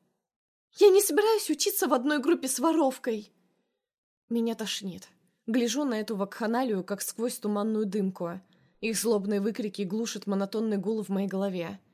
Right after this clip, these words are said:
Что происходит? Одна из девчонок даже толкает меня в плечо, но другие ее тут же осекают. «Надо в общий чат универа написать», вдруг предлагает кто-то, а все остальные дружно его поддерживают.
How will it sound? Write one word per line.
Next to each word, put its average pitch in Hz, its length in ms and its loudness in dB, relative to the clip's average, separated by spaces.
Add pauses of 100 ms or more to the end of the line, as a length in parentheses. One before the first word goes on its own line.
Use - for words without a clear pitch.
(680)
Что - 240 -8
происходит? 247 800 -2 (880)
Одна 294 260 2
из 302 120 2
девчонок 214 520 -2
даже 202 220 -4
толкает 208 420 -4
меня 202 200 -2
в 202 60 -14
плечо, 196 600 -4
но 240 140 0
другие 220 500 -2
ее 185 160 -4
тут 190 200 -4
же 185 120 -2
осекают. 185 640 -6 (1800)
«Надо 277 240 4
в 254 40 4
общий 254 260 2
чат 262 220 0
универа 262 380 2
написать», 220 640 -4 (420)
вдруг 233 380 0
предлагает 196 500 0
кто-то, 226 400 -2
а 185 60 -2
все 233 180 -4
остальные 233 460 0
дружно 190 480 -2
его 185 340 -2
поддерживают. 180 840 -4